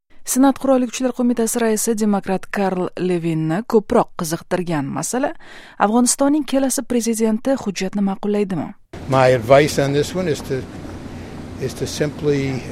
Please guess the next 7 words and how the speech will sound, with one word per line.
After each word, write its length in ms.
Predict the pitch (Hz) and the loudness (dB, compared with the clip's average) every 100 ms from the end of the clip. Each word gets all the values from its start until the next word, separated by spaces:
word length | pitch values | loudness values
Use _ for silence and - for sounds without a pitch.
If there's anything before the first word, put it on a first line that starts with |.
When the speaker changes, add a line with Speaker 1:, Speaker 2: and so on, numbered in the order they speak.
| 139 | -6
Speaker 2:
uh, 240 | 123 123 113 | -4 -4 -4
not 260 | 123 131 - - - - - - - | -4 -4 -4 -8 -14 -14 -14 -14 -8
count 300 | - 147 165 | -2 0 -2
on 220 | 151 131 127 | -4 -4 -4
Karzai 720 | - 127 131 131 139 147 139 | -2 -2 -2 -2 0 0 -4
signing 560 | - 113 117 135 151 | -4 -4 -2 -4 -4
a 260 | 156 151 156 | -2 -2 -4